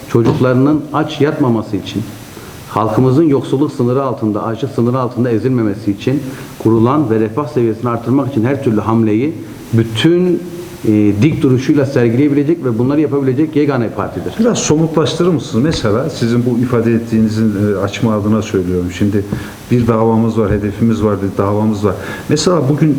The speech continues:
Speaker 2: yedi milyona yakın gençler var işsiz olarak.
Speaker 1: Evet.
Speaker 2: Bunları nasıl, e, istihdama katacaksınız? İki, çok da önemli bir sorun var.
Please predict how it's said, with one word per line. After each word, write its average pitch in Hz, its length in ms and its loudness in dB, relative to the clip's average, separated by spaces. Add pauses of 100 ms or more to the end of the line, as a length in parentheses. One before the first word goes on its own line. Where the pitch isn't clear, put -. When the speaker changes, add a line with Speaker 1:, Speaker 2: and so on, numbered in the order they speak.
(120)
Speaker 2:
yedi 135 200 2
milyona 131 360 2
yakın 123 280 -2
gençler 123 460 0
var 101 240 0
işsiz - 340 -4
olarak. 85 300 0 (160)
Speaker 1:
Evet. 110 180 2 (160)
Speaker 2:
Bunları 143 400 4
nasıl, 135 300 -2
e, - 20 -10 (840)
istihdama 123 520 0
katacaksınız? 143 640 0
İki, - 280 0 (540)
çok - 260 0
da 123 80 4
önemli 117 380 2
bir 104 40 -2
sorun 110 340 0
var. 101 60 0